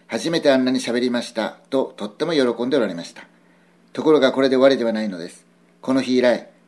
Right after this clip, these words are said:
奥様はずっとご主人のために感謝をし、癒しを求めておられました。すると数ヶ月後の検査で、病院から、「もう普通食を食べられてもいいですよ」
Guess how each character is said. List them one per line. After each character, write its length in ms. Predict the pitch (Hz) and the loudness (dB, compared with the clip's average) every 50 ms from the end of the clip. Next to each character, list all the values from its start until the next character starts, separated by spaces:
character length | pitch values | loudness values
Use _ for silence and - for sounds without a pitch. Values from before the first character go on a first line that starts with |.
| _ - | _ -8
奥 160 | - 127 - | -6 -6 -4
様 240 | - - 143 131 120 | -4 -2 0 0 0
は 80 | 110 104 | 0 -2
ず 140 | - 104 | -6 -10
っ 20 | 107 | -10
と 180 | - - 151 | -2 0 0
ご 100 | 139 151 | 2 2
主 100 | 156 - | -2 -2
人 140 | - 156 160 | -4 -6 -4
の 100 | 147 135 | -4 -4
た 100 | - 120 | -4 -4
め 60 | 117 | -4
に 100 | 120 123 | -4 -4
感 180 | - 135 139 139 | -4 -4 -4 -4
謝 180 | 139 - 117 110 | -2 -2 -2 -2
を 60 | 107 | -2
し、 340 | 104 - 104 107 104 - - _ _ _ _ | -4 -6 -8 -8 -8 -8 -12 _ _ _ _
癒 200 | - 117 139 156 | 2 2 2 2
し 160 | 151 - 160 | 2 2 2
を 60 | 151 | 2
求 220 | 135 131 123 127 120 | 2 2 0 -2 -4
め 80 | 117 | -2
て 80 | - 151 | 0 2
お 40 | 139 | 2
ら 80 | 117 | 2
れ 80 | 101 95 | 0 -2
ま 100 | 92 87 | -6 -12
し 80 | - - | -14 -16
た。 160 | - - - _ _ _ _ _ _ _ - - _ _ | -18 -18 -18 _ _ _ _ _ _ _ -20 -20 _ _
す 140 | - - 143 | -6 -4 -2
る 80 | 156 | 0
と 100 | 135 143 | 0 0
数 200 | 131 - - 143 | -2 -2 -4 -2
ヶ 120 | 135 151 143 | 0 2 2
月 200 | 131 147 151 - | 0 0 -2 -2
後 120 | 143 143 | 0 0
の 80 | 131 127 | 0 0
検 240 | - 143 143 135 - | 0 0 0 0 0
査 80 | - | -2
で、 300 | 107 107 107 104 - - - _ _ | 0 0 0 0 -2 -4 -12 _ _
病 200 | - 107 117 123 | -4 0 0 0
院 120 | 127 120 110 | 0 0 0
か 100 | 120 113 | 0 0
ら、 260 | 113 113 104 - - - - _ - _ _ _ _ | 2 2 0 -2 -6 -14 -20 _ -20 _ _ _ _
「も 240 | 123 147 151 139 | 0 2 2 2
う 20 | 117 | 0
普 100 | - - | -2 -4
通 140 | - 156 160 | -4 -4 -2
食 220 | 160 160 135 127 | 0 0 0 0
を 60 | 127 | 0
食 140 | 117 113 113 | -2 0 2
べ 60 | 127 | 4
ら 100 | 135 147 | 4 6
れ 80 | 151 143 | 4 4
て 100 | 135 113 | 0 -2
も 60 | 113 | -2
い 80 | 127 143 | 0 0
い 20 | |
で 80 | 147 139 | 0 -2
す 160 | - - 113 | -2 -2 -2
よ」 260 | 113 120 110 - - | -2 -2 -2 -8 -10